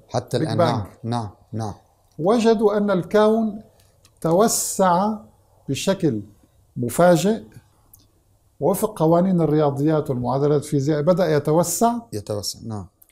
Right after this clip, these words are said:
Speaker 2: وهذا التوسع شديد التنظيم، يعني يقولون لك هناك ثابت كوني يتألف من واحد على واحد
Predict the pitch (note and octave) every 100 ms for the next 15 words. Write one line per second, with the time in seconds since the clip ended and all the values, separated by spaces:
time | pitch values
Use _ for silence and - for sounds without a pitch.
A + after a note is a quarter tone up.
0 | _ _ _ _ _ _ C#3+ E3+ G3+ A3
1 | - - D3+ G3+ C4 G#3 G3 - G3 A3+
2 | G#3+ - A3 G3 C#3+ - - D#3+ D3+ A3+
3 | F#3 - - D3 C3 B2 D#3 C3+ A#2+ A#2
4 | B2+ C#3 - F3 F#3 F#3+ F3+ F3+ F3 C#3
5 | D3 F3+ F3 C3+ - F#3 F#3 D#3 - -
6 | F3 F3+ F#3 G#3 - _ _ _ _ -
7 | C3+ C#3+ E3 G3 G3 F3 - E3+ F3 C3+
8 | A2+ _ _ _ _ _ _ C#3 F3 F#3+
9 | - G3 G3 F3 - - C#3 D3 D3 F#3+
10 | G3 - G#3+